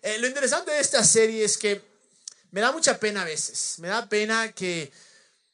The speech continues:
que escuchemos lo que hacemos acá y aún así seamos tercos, aún así nos olvidemos de lo que aprendemos. Y les digo esto porque una cosa que es interesante de, de cuando hablas con las personas acerca de las relaciones es que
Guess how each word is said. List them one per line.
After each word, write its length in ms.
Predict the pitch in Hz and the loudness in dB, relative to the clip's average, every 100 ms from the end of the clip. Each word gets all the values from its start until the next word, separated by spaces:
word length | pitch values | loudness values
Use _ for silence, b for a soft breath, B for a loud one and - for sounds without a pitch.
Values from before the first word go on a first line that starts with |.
| _ _ _ - | _ _ _ -8
que 80 | 180 | -6
escuchemos 880 | - 196 233 233 247 254 - - - | -2 2 4 4 0 0 -2 -4 -6
lo 160 | 185 | -8
que 120 | 185 175 | -6 -4
hacemos 340 | 190 208 196 | -4 -4 -4
acá 440 | 175 180 185 196 180 | -4 -2 0 -2 -4
y 100 | 170 | -2
aún 300 | 165 196 214 | 0 0 -2
así 320 | 185 - 202 | -4 -4 -4
seamos 800 | 190 185 190 190 180 - - - | -4 -6 -6 -6 -4 -4 -6 -8
tercos, 500 | 165 160 165 143 143 | -6 -4 -8 -16 -12
aún 320 | 143 156 196 | -10 -10 -8
así 480 | 196 185 190 196 202 B B B B | -4 -4 -4 -6 -10 B B B B
nos 240 | 185 202 | -2 2
olvidemos 680 | 214 214 220 226 262 294 262 | 2 4 6 8 8 6 4
de 100 | 226 | 4
lo 120 | 196 | 2
que 100 | 196 | -2
aprendemos. 480 | 185 180 180 196 202 | -4 -6 -6 -6 -4
Y 20 | 214 | -4
les 120 | 214 | -4
digo 220 | 349 349 | -2 -2
esto 300 | 240 233 226 | -2 -2 -6
porque 460 | 208 196 202 196 165 | -6 -8 -8 -8 -8
una 120 | 208 240 | -10 -8
cosa 220 | 226 226 | -10 -10
que 80 | 196 | -12
es 80 | |
interesante 640 | 202 202 170 151 175 180 175 | -12 -10 -6 -6 -6 -10 -10
de, 160 | 147 - B B - | -12 -14 B B -16
de 140 | 175 | -8
cuando 240 | 180 180 | -6 -4
hablas 180 | 180 190 | -2 -2
con 80 | 202 | -4
las 120 | 185 | -6
personas 320 | 170 156 180 | -6 -4 -4
acerca 180 | 170 170 | -6 -6
de 60 | 175 | -6
las 60 | 165 | -4
relaciones 440 | 151 175 180 175 | -6 -6 -8 -8
es 100 | 175 | -8
que 160 | 185 | -10